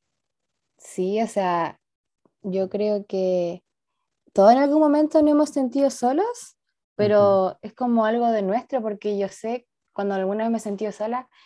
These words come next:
Speaker 1: que si yo lo conversara con alguien, eh, no estaría sola. O sea, es como un sentimiento, pero yo sé que, que, o sea, después que pas-, pasa,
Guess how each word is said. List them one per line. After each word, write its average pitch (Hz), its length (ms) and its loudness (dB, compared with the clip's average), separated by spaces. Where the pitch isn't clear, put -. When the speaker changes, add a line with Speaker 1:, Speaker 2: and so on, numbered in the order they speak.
Speaker 1:
que 196 120 -4
si 196 120 -6
yo 208 120 0
lo 233 120 -2
conversara 214 500 -2
con 247 160 -2
alguien, 302 340 -4
eh, 185 560 -4
no 202 100 -4
estaría 220 340 -2
sola. 190 380 -6
O 180 100 -14
sea, 185 540 -12
es 196 100 -14
como 233 280 -2
un 220 80 -4
sentimiento, 233 680 -2
pero 247 200 4
yo 233 160 0
sé 247 180 0
que, 302 140 -2
que, 208 480 -4
o - 40 -14
sea, 196 180 -2
después 233 300 -8
que 254 140 2
pas-, - 360 -10
pasa, 240 340 0